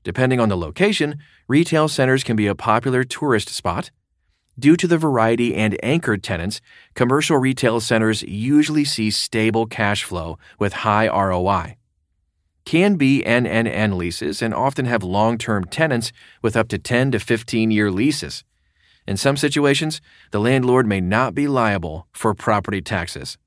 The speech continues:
Commercial retail centers offer convenience and lifestyle services that typically stay in demand despite economic distress. Again,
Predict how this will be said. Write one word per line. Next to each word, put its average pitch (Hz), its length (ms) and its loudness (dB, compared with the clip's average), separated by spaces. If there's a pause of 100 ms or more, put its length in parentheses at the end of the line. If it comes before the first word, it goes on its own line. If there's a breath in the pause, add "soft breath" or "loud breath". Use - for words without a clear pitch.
(520)
Commercial 202 360 2
retail 170 360 2
centers 151 440 0
offer 120 340 2
convenience 120 720 -2
and 107 240 -2
lifestyle 101 480 0
services 85 560 -4 (320 loud breath)
that 101 160 -2
typically 170 400 2
stay 120 340 0
in 113 260 -2
demand 98 580 0
despite 135 680 0
economic 98 460 -2
distress. 98 520 -4 (840 soft breath)
Again, 214 380 0